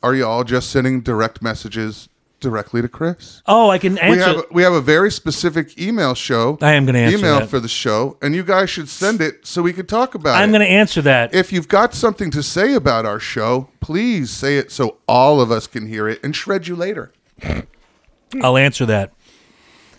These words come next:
Speaker 2: because it's easier to hide behind the anonymity of the internet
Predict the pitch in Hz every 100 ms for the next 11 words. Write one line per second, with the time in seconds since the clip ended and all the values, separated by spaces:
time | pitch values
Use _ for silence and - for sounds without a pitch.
0 | _ 135 127 139 123 - - 151 143 147
1 | 151 151 160 - 135 139 135 135 127 127
2 | 120 139 165 165 165 165 165 175 139 120
3 | 117 113 117